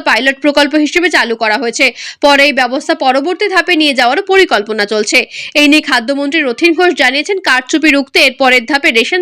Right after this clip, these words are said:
দোকানগুলিতে বৈদ্যুতিন ওজন যন্ত্রের ব্যবহার বাধ্যতামূলক করা হবে। গত বছরের শেষ থেকে রেশন দুর্নীতি নিয়ে তোলপাড় রাজ্য। গ্রেপ্তার হয়েছেন রাজ্যের প্রাক্তন খাদ্যমন্ত্রী সহ বহুজনা। কোমর বেঁধে দুর্নীতি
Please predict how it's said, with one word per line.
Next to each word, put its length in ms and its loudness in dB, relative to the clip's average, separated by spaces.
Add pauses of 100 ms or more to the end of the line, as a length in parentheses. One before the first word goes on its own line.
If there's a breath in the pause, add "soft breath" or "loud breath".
দোকানগুলিতে 540 0 (420 loud breath)
বৈদ্যুতিন 520 4
ওজন 260 2
যন্ত্রের 340 -2
ব্যবহার 300 0 (100)
বাধ্যতামূলক 720 2
করা 180 2
হবে। 180 0 (500 loud breath)
গত 140 2 (120)
বছরের 420 0
শেষ 140 2 (100)
থেকে 140 -2 (100)
রেশন 300 -2
দুর্নীতি 400 -4
নিয়ে 180 0
তোলপাড় 480 2
রাজ্য। 200 0 (120)
গ্রেপ্তার 340 -2
হয়েছেন 280 -2
রাজ্যের 280 -2
প্রাক্তন 360 2
খাদ্যমন্ত্রী 560 0
সহ 100 2 (180)
বহুজনা। 460 2 (400 loud breath)
কোমর 320 6
বেঁধে 260 4
দুর্নীতি 300 2